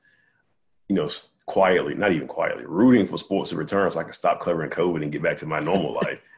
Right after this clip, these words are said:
Speaker 1: But then I realized the two, and they're about to, they're about to intersect, uh,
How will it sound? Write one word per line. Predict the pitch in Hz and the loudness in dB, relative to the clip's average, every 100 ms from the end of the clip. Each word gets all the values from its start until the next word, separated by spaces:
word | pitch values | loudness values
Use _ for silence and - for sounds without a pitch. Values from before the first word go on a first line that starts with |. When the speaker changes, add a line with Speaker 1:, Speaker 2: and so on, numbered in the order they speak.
| _ _ _ _ - | _ _ _ _ -10
Speaker 1:
But | 90 87 | -6 0
then | 92 | 2
I | 87 | 4
realized | 101 107 107 95 | 6 6 4 0
the | |
two, | 90 - 113 | -2 2 4
and | 98 | 4
they're | 95 95 - | 4 2 2
about | 90 92 85 | 4 4 2
to, | 78 | -2
they're | 87 | 0
about | 98 90 | 2 2
to | 82 | 2
intersect, | - 104 95 90 82 - _ _ _ _ - | 0 0 0 -2 -2 -6 _ _ _ _ -2
uh, | 80 73 76 | 0 2 0